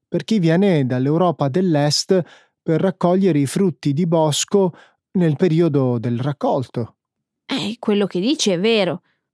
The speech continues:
Speaker 1: Una cosa simile è già successa nelle fattorie inglesi. Ho letto che, a causa della caduta del valore della sterlina,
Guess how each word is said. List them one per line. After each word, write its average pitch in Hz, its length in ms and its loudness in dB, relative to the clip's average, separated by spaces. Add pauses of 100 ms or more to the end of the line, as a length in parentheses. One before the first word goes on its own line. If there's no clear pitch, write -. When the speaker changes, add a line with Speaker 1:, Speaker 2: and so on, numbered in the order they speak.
(140)
Speaker 1:
Una 147 280 2
cosa 156 280 2
simile 202 520 0 (260)
è 123 220 -8
già 151 180 -2
successa 151 720 0
nelle 127 260 -2
fattorie 127 460 -2
inglesi. 110 680 -4 (720)
Ho 180 60 2
letto 143 380 0
che, 123 260 -4
a - 200 -10
causa 151 360 0
della 127 460 0
caduta 127 520 -2
del 120 200 -2
valore 139 380 0
della 127 240 -2
sterlina, 131 840 0